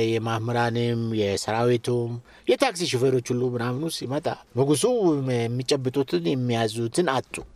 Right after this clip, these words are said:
ስለዚህ የተባበረ ትግል ምንጊዜም የእኛም ተሞክሮ ብቻ ሳይሆን የዓለም ታሪክ ተሞክሮ የተባበረ ትግል ውጤት አለው።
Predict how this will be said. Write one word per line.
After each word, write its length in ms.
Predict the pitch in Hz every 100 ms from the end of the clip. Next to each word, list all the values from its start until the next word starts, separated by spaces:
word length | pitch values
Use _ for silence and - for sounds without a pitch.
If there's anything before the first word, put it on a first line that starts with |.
| - -
ስለዚህ 300 | 147 175 170
የተባበረ 560 | 156 156 151 151 143 143
ትግል 260 | 127 139 156
ምንጊዜም 480 | 151 160 147 127 127
የእኛም 360 | 196 233 226 190 127
ተሞክሮ 360 | 151 147 135 139
ብቻ 240 | 123 156
ሳይሆን 260 | 156 220 226
የዓለም 360 | 170 147 147 135
ታሪክ 260 | 127 120 120
ተሞክሮ 400 | 120 139 - 143 131 -
የተባበረ 520 | 131 143 156 151 143 143
ትግል 300 | 131 160 208 247
ውጤት 320 | 151 139 107
አለው። 220 | 78 -